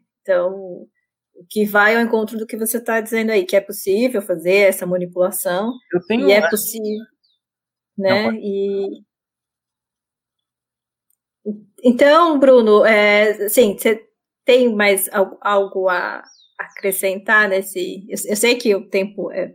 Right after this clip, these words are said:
Speaker 2: Não, é
Speaker 1: é curto,
Speaker 2: tranquilo,
Speaker 1: não
Speaker 2: né?
Speaker 1: dá pra
Speaker 2: Eu acho que era, era mais isso, assim, não dá pra, não dá pra explicar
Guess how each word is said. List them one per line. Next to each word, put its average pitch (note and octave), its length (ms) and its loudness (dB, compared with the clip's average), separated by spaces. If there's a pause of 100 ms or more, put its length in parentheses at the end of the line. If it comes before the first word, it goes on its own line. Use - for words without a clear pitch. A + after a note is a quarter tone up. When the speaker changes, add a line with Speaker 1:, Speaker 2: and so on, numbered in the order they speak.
(100)
Speaker 2:
Não, G#3 180 -4
é - 40 -4
Speaker 1:
é - 20 -8
curto, G#3 380 2
Speaker 2:
tranquilo, F#3 80 0
Speaker 1:
não F#3 80 -2
Speaker 2:
né? F3+ 60 0
Speaker 1:
dá F3 160 0
pra F#3 180 -4
Speaker 2:
Eu A#3+ 140 2
acho - 120 -6
que A3+ 260 -2
era, G#3 180 4
era A#3+ 160 4
mais C4+ 360 2
isso, A#3 340 0
assim, D#3 180 -6
não G3+ 140 -2
dá B3 120 6
pra, G3 420 4
não E3 120 -10
dá F3+ 120 -4
pra G3 100 -4
explicar - 460 -8